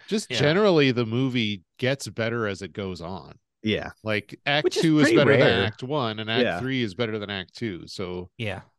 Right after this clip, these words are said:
Speaker 1: so it's worth sticking. I mean, it's, it's not that long either. It's, like, ninety minutes long. It's,
Speaker 2: No,
Speaker 3: Mm-hmm.
Speaker 2: it's, it,
Speaker 1: it's
Speaker 2: this
Speaker 1: worth
Speaker 2: isn't,
Speaker 1: watching for sure.
Speaker 2: this isn't going on my, like, "Oh, I, shit, hot
Speaker 3: Top
Speaker 2: damn."
Speaker 3: twenty of the year, yeah.
Speaker 2: Yeah, but, um,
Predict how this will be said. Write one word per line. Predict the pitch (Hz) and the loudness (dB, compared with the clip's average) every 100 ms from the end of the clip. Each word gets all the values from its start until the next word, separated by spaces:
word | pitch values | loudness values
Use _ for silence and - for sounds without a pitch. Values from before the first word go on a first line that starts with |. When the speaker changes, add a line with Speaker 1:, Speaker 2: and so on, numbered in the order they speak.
| _ _ _ _ _ _ - 147 | _ _ _ _ _ _ -10 -8
Speaker 1:
so | - 190 190 | 2 6 6
it's | - | 6
worth | 175 233 269 | 4 4 2
sticking. | - 220 202 156 | -2 -4 -4 -2
I | 185 | -2
mean, | 240 | -2
it's, | 240 - - | -4 -8 -8
it's | 202 - | -8 -4
not | 269 233 | -6 -4
that | 254 196 | -6 -2
long | 226 240 240 | -2 -4 -6
either. | 240 240 | -2 -2
It's, | 220 220 | 2 2
like, | 196 | 2
ninety | 185 196 196 | 0 -2 -2
minutes | 190 190 - | -2 -4 -4
long. | 175 170 151 120 | -4 -4 -4 -8
It's, | 139 135 131 | -10 -2 2
Speaker 2:
No, | 127 | 4
Speaker 3:
Mm-hmm. | 120 | 4
Speaker 2:
it's, | 117 - - _ 202 | 2 0 -12 _ -4
it, | 190 | 0
Speaker 1:
it's | 160 208 | 4 4
Speaker 2:
this | 202 | 6
Speaker 1:
worth | 214 | 6
Speaker 2:
isn't, | 175 | 6
Speaker 1:
watching | 156 165 - 101 87 | 4 4 -2 -6 -8
for | 107 | -10
sure. | - 123 85 | -6 -2 0
Speaker 2:
this | 214 - | 0 -2
isn't | 262 196 160 | -6 -4 -4
going | 147 165 151 | 0 2 2
on | 143 139 | 0 0
my, | 127 | 0
like, | 117 110 98 _ 123 | 0 -2 -4 _ -8
"Oh, | 156 156 131 | -4 0 0
I, | 123 120 98 - _ _ _ _ _ _ _ _ | 0 -2 -8 -20 _ _ _ _ _ _ _ _
shit, | - - 135 - - | -14 -8 -6 -6 0
hot | 143 135 | 2 4
Speaker 3:
Top | 107 | 2
Speaker 2:
damn." | - | 2
Speaker 3:
twenty | 127 110 | 2 4
of | 101 | 2
the | 101 | 2
year, | 107 98 95 | 2 0 -2
yeah. | 95 92 92 - | -4 -6 -8 -4
Speaker 2:
Yeah, | 151 113 104 117 | -2 -2 -6 -8
but, | 135 131 | -6 -2
um, | 127 120 117 123 | -4 -4 -8 -12